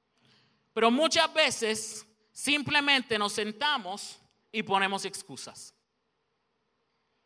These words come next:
El llamado en esta mañana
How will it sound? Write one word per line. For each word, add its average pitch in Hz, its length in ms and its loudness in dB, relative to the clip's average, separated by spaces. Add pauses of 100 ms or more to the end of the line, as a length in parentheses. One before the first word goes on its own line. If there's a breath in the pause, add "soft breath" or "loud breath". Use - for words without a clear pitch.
(760)
El 202 200 2
llamado 269 440 4
en 277 100 -4
esta 240 260 -4
mañana 151 520 -10